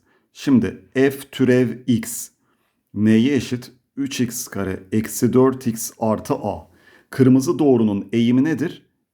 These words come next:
F türev sıfırdır değil mi? F türev sıfırda yerine yazdığımız zaman sıfır eksi sıfır artı a'dan a oldu. Demek ki f türev,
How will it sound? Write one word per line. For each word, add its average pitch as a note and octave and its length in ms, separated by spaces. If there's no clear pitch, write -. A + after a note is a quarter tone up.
F B2+ 180
türev A#2+ 320
sıfırdır G2+ 680
değil D3 120
mi? F#2+ 200
F B2 140
türev C3 400
sıfırda B2 500
yerine G#2+ 340
yazdığımız A#2 680
zaman G#2 360
sıfır - 340
eksi A#2 260
sıfır - 280
artı A2 280
a'dan G#2+ 560
a G#2+ 260
oldu. F2 360
Demek C3+ 340
ki B2+ 280
f B2 160
türev, B2 360